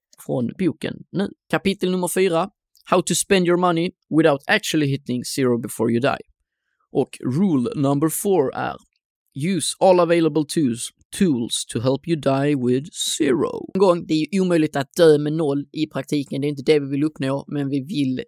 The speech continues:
komma så nära som möjligt och då måste vi använda verktyg som en förväntad livskalkylator. Jag har själv inte gjort det här ännu. Jag har inte tagit steget, men jag, det låter ändå ganska rimligt och det är nu något jag bör ta till mig och göra.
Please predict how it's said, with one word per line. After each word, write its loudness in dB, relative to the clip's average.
komma -2
så 0
nära -2
som -6
möjligt -2
och -6
då -4
måste -12
vi -16
använda -4
verktyg 0
som 0
en -4
förväntad -4
livskalkylator. -6
Jag -2
har 0
själv 2
inte -4
gjort 0
det -2
här -2
ännu. -2
Jag -6
har -2
inte -10
tagit -4
steget, -2
men -4
jag, -4
det -2
låter 0
ändå -4
ganska -4
rimligt -4
och -4
det -2
är -2
nu -2
något -4
jag -2
bör -2
ta -10
till 0
mig -6
och -4
göra. -4